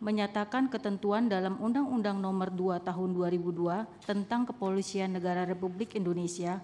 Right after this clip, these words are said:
Lembaran Negara Republik Indonesia Tahun dua ribu dua Nomor dua, tambahan Lembaran Negara Republik Indonesia Nomor empat satu enam delapan berlaku kembali. Nomor empat, memerintahkan pemuatan putusan ini dalam Berita Negara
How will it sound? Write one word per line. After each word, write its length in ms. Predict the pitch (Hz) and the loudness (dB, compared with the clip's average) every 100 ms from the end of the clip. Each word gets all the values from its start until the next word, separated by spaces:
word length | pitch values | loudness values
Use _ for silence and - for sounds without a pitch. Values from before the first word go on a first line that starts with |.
| - - - | -10 -20 -4
Lembaran 400 | 196 180 185 196 | -2 2 2 2
Negara 400 | 202 190 180 185 | 0 0 0 0
Republik 560 | 185 185 190 180 202 - | 0 -2 -2 0 -2 -2
Indonesia 560 | 196 185 180 185 214 214 | 0 2 0 -2 -4 -2
Tahun 240 | 185 185 | -2 0
dua 240 | 180 180 | 2 2
ribu 240 | 175 175 180 | 2 0 0
dua 240 | 180 180 | 0 0
Nomor 240 | 185 185 175 | 0 -2 -2
dua, 280 | 175 175 208 247 - - | 0 0 -2 -6 -14 -6
tambahan 400 | 180 175 175 202 | -2 0 0 0
Lembaran 400 | 202 185 185 190 | 0 0 0 0
Negara 320 | 180 175 190 | -2 -2 -2
Republik 480 | 220 226 185 185 185 | -4 -4 -2 -2 -2
Indonesia 480 | 175 175 175 190 180 180 | -2 -2 -2 -2 -2 0
Nomor 240 | 180 175 | -2 -2
empat 320 | 180 180 180 | -4 -6 -4
satu 160 | 175 185 | -4 -2
enam 240 | 175 175 | -2 -2
delapan 460 | 170 170 170 190 208 - - - | -2 -2 -2 -2 -4 -8 -18 -6
berlaku 400 | 175 175 175 202 | 0 2 2 0
kembali. 480 | 190 175 175 180 220 - - - - - - | 0 -2 -2 -2 -4 -10 -20 -20 -20 -20 -14
Nomor 320 | 208 208 190 202 | -8 -6 -6 -4
empat, 400 | - 247 - - | 0 0 -2 -2
memerintahkan 800 | 208 208 214 214 208 262 277 269 | 2 2 0 0 -2 2 2 2
pemuatan 480 | 226 208 202 247 | 0 0 0 0
putusan 400 | 254 208 202 196 | 0 -2 -2 -2
ini 320 | 185 196 220 240 | 0 0 2 0
dalam 320 | 185 190 202 | 0 0 0
Berita 320 | 185 185 196 | 0 0 0
Negara 640 | 190 175 175 175 185 247 | 0 0 0 0 0 -2